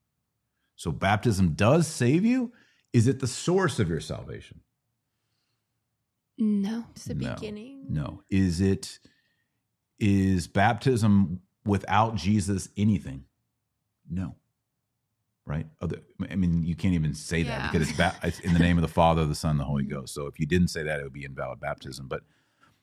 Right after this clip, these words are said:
Speaker 1: baptism is the instrumental means of our salvation. So baptism does save you. Right?
Speaker 2: Mm-hmm.
Speaker 1: Just like if you were drowning in the ocean and I had a, uh,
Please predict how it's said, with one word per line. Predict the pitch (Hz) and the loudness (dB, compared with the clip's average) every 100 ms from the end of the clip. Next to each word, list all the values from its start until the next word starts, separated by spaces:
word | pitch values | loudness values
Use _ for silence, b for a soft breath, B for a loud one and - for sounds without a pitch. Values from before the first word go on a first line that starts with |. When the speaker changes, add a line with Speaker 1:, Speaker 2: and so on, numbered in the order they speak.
| b | b
Speaker 1:
baptism | 147 98 95 104 123 104 95 | -2 2 4 2 0 2 0
is | 85 | 0
the | 78 76 | -4 -2
instrumental | 92 113 - 107 90 85 | -2 0 0 2 2 0
means | 78 67 67 67 - | -2 -4 -8 -10 -14
of | - 71 | -16 -10
our | 60 | -10
salvation. | 67 64 67 60 - 71 | -8 -10 -10 -10 -12 -12
So | 73 | -12
baptism | 65 78 - - 87 85 78 | -8 -6 -6 -6 -6 -4 -6
does | - 76 76 - - _ _ | -8 -18 -18 -18 -20 _ _
save | - - - 101 | -20 -16 -14 -16
you. | 90 98 _ _ _ _ _ _ _ _ _ _ _ _ _ _ _ _ _ _ _ _ _ _ _ - | -18 -20 _ _ _ _ _ _ _ _ _ _ _ _ _ _ _ _ _ _ _ _ _ _ _ -10
Right? | 67 - _ - | -8 -8 _ -12
Speaker 2:
Mm-hmm. | 233 254 _ _ _ _ b b | -12 -12 _ _ _ _ b b
Speaker 1:
Just | - 123 131 | 0 0 0
like | 135 123 | -4 -2
if | 87 | 0
you | 107 | 2
were | 113 | 2
drowning | 92 98 110 113 | 0 0 2 2
in | 104 | 2
the | 90 | 0
ocean | 95 - 76 67 - _ _ _ _ _ _ | -2 -6 -10 -10 -16 _ _ _ _ _ _
and | 85 | -8
I | 85 | -6
had | 82 90 90 90 85 76 | -4 -4 -4 -4 -6 -8
a, | 85 82 78 76 73 | -8 -6 -6 -6 -8
uh, | 67 67 64 | -12 -12 -12